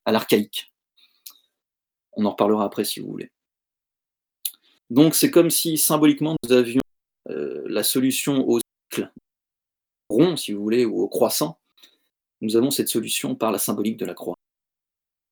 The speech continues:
Enfin, le sacrifice, évidemment, est, est terminé, puisque le Christ, par la croix, va sacrifier le sacrifice.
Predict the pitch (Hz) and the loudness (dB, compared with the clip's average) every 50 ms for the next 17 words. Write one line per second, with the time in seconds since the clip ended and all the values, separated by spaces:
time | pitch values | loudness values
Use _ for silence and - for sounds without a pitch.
0 | _ _ _ _ _ - _ _ _ _ _ _ _ _ _ _ _ _ _ 101 | _ _ _ _ _ -20 _ _ _ _ _ _ _ _ _ _ _ _ _ -6
1 | 98 - - 135 143 139 113 - - 110 - - 113 - - - 135 123 - - | -4 0 2 2 4 4 2 2 0 -2 -4 -4 -6 -6 -6 -4 -2 -2 -2 0
2 | - - 127 120 123 117 120 117 120 120 120 117 110 - _ - _ - 90 90 | 2 0 2 2 4 4 4 4 4 2 0 -2 -4 -8 _ -20 _ -10 -8 -6
3 | 90 87 - - - 50 50 50 - - - - - _ _ _ _ _ - 110 | -6 -8 -8 -8 -10 -10 -12 -14 -14 -16 -20 -20 -20 _ _ _ _ _ -8 -8
4 | - - - 107 113 113 110 123 143 147 127 - - 107 - - - 113 104 98 | -2 -2 -2 0 0 0 0 0 -2 -2 -6 -8 -8 -8 -8 -6 -6 -6 -4 -4
5 | 98 101 - - - 135 - - - - 120 107 110 - - - - 139 135 131 | -4 -6 -8 -6 -6 -6 -6 -6 -4 -4 -4 -4 -4 -8 -10 -6 -4 -4 -2 -2
6 | 101 - - - - 156 - - - 151 - - - 170 143 131 120 - 143 139 | -4 -4 -2 0 -2 -2 -2 -2 -4 -2 -2 2 2 2 2 2 0 0 -2 -2
7 | - - - | -4 -10 -10